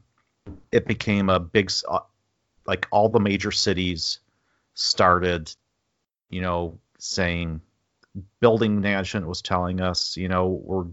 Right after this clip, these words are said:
doing all these security protocols or whatever, and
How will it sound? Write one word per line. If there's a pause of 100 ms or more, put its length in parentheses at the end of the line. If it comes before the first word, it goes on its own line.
(120)
doing
all
these
security
protocols
or
whatever, (400)
and